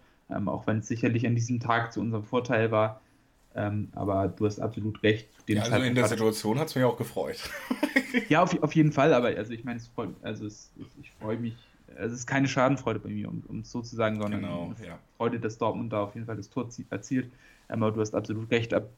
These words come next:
Speaker 1: ab dem Zeitpunkt war das Spiel eigentlich komplett durch. Ähm, und ich glaub, das hat man dann auch, auch gesehen, also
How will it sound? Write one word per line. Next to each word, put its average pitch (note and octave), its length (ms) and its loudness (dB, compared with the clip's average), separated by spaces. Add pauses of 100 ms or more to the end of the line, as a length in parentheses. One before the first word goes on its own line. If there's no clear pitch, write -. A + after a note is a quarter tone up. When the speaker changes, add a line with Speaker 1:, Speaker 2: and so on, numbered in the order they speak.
(300)
Speaker 1:
ab - 160 -4
dem B2 160 4
Zeitpunkt A#2 440 0
war G#2+ 100 6
das A2 100 0
Spiel A#2 220 0
eigentlich A#2 180 2
komplett A2+ 400 0
durch. A#2 400 4 (460)
Ähm, G#2+ 160 0
und G#2 60 2
ich - 120 -4
glaub, A#2 240 2 (160)
das A#2 160 2
hat C3+ 100 4
man B2+ 140 4
dann B2+ 140 4
auch, A#2+ 240 2
auch - 180 -6
gesehen, A#2+ 400 4
also G2+ 320 -4